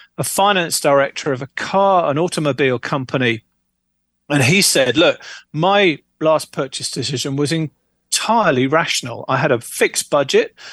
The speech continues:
and I worked out what model I could have and what engine size and what trim and specification I could have.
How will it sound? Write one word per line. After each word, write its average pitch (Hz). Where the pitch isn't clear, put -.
and 165
I 147
worked 156
out 127
what 165
model 156
I 175
could 156
have 185
and 123
what 120
engine 170
size 170
and 127
what 139
trim 165
and 127
specification 151
I 127
could -
have. 131